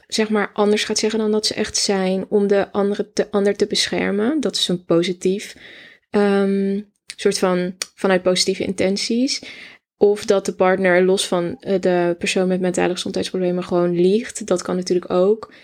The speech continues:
Liegen is voor mij echt dat, ik wil echt dat mijn partner eerlijk is. Ook al is het, gaat het over dingen die ik moeilijk of triggerend vind. Want liegen is voor mij een enorme trigger. En dan gaan, gaat het nooit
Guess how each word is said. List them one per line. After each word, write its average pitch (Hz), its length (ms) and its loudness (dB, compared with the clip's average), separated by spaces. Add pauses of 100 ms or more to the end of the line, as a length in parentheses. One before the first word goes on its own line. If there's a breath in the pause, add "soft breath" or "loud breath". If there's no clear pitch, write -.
(260 loud breath)
Liegen 220 360 2
is 214 140 0
voor 208 100 -4
mij 185 200 -2
echt - 560 -6 (160)
dat, 202 580 -10 (480)
ik 208 180 -2
wil 214 220 2
echt 226 120 -6
dat 226 100 -2
mijn 214 140 -2
partner 214 360 -2
eerlijk 240 380 0
is. 269 460 -2
Ook 214 240 2
al 208 380 -2 (140)
is 208 180 0
het, 214 300 -6
gaat 214 160 -2
het 208 140 0
over 208 160 -2
dingen 202 200 0
die 202 100 2
ik 202 160 -4
moeilijk 214 380 0
of 214 120 -4
triggerend 247 520 0
vind. 247 360 0
Want 202 360 -4 (760 loud breath)
liegen 214 400 2
is 208 160 2
voor 208 100 -2
mij 196 260 2
een 196 260 -2
enorme 202 680 2
trigger. 190 680 -4
En 196 480 -4
dan 196 360 -4
gaan, 196 300 -6
gaat 196 180 -4
het 190 100 -2
nooit 180 400 -2